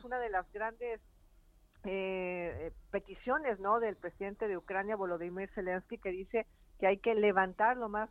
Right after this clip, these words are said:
pronto posible esa caída, ¿no? por los constantes bombardeos y, y, y el fragor de la guerra, eh,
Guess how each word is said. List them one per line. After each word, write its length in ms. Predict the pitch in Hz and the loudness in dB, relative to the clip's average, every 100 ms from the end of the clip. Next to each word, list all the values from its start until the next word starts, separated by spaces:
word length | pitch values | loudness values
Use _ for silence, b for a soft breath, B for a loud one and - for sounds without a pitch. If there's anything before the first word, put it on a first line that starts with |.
| - | -6
pronto 300 | 208 202 214 | -8 -6 -8
posible 600 | 185 180 - 196 214 240 b b - | -8 -10 -8 -4 -2 -2 b b -6
esa 360 | 190 202 220 214 | -4 0 0 2
caída, 600 | 175 196 220 262 247 208 | 2 2 2 0 0 0
¿no? 300 | 214 240 226 170 | 0 0 -2 -6
por 160 | 175 165 | -4 -4
los 400 | 160 165 165 - | -6 -6 -8 -10
constantes 580 | 165 160 190 190 226 190 | -14 -4 -4 -2 -4 0
bombardeos 720 | 170 165 160 202 240 226 180 | 2 4 4 4 2 2 -2
y, 20 | 170 156 156 165 | -8 -10 -12 -12
y, 280 | 160 156 160 | -12 -12 -8
y 20 | |
el 80 | 160 | -6
fragor 380 | 175 170 196 202 | -2 0 0 2
de 100 | 208 | 2
la 120 | 190 | 2
guerra, 440 | 202 208 190 208 b b b - 175 | 2 0 0 -2 b b b -12 -8
eh, 300 | 175 175 | -4 -4